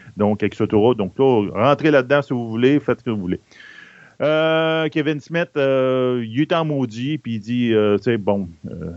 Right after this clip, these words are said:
attention, euh, quote, euh, « Grow up, euh, the fuck up. »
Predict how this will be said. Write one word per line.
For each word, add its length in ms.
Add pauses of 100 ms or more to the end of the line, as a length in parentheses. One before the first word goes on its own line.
attention, 500
euh, 300
quote, 540
euh, « 720
Grow 320
up, 140 (140)
euh, 560 (100)
the 100
fuck 280
up. » 140